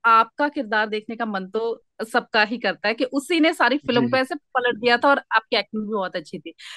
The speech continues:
Speaker 1: तो उससे जुड़ा हुआ कोई खास एक्सपीरियंस, वो करने में कोई दिक्कत आई, कोई परेशानी आई? क्योंकि उसमें बहुत ही एक, अ, जो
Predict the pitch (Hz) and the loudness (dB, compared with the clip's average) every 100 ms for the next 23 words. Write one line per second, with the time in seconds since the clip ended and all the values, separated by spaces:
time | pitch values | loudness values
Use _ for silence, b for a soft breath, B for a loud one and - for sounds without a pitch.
0 | B 381 359 339 - 415 311 330 330 330 | B 0 2 2 2 2 4 4 4 4
1 | 320 320 320 302 285 285 - 294 294 285 | 2 0 0 2 2 2 -2 -2 -2 0
2 | 285 285 269 277 285 277 269 277 220 208 | 0 2 4 4 4 2 2 0 0 -8
3 | - 277 262 254 269 277 277 - 247 240 | -4 -2 0 0 0 -2 -4 -2 -4 -2
4 | 226 226 240 226 254 262 285 277 320 359 | -4 -2 0 2 2 0 0 -2 -2 -2
5 | 285 262 302 320 339 302 339 330 B B | 0 2 2 0 -6 -6 -8 -8 B B
6 | - 262 269 262 - 220 233 285 277 | 2 6 8 6 4 0 2 2 2